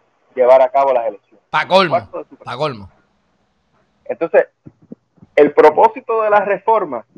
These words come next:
Speaker 1: es bajar los costos. Le añade,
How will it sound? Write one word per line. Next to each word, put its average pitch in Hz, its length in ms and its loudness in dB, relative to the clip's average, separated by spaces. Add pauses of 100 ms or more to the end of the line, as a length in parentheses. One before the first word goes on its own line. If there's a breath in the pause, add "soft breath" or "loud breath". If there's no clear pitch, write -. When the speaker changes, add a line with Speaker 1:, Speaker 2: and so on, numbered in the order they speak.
(140)
Speaker 1:
es 156 160 -4
bajar 160 260 2
los 156 160 -6
costos. - 340 -16 (960)
Le 131 160 2
añade, 170 500 2